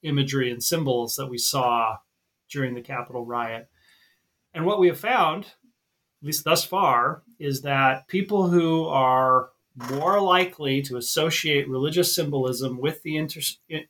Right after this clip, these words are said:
insurrectionists, that is, you know, they're the ones that see the insurrectionists as carrying crosses, which happened, and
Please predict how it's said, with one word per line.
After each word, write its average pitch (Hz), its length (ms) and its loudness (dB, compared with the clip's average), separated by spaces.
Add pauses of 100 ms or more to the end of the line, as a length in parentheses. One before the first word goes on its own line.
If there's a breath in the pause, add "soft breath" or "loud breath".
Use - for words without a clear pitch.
insurrectionists, 156 1040 0
that 120 100 -14
is, 120 160 -4
you 117 100 -16
know, 120 200 -20
they're 131 220 0
the 139 80 2
ones 139 340 4
that 127 220 -6
see 143 560 2
the 139 100 2
insurrectionists 135 880 -2
as 127 380 -4
carrying 135 260 -4
crosses, 139 540 -2
which 120 160 -16
happened, 131 520 -6
and 117 140 -16